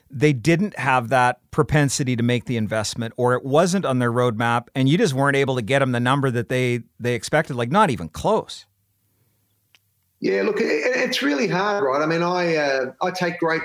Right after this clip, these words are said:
Speaker 2: pride when we go into customers. We, we recently, um,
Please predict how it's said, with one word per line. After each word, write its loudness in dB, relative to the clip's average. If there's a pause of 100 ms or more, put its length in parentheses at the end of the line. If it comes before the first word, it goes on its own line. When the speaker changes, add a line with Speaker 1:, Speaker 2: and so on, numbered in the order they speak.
Speaker 2:
pride 0
when -4
we -2
go -2
into -4
customers. -2
We, -2
we 0
recently, -2 (300)
um, -2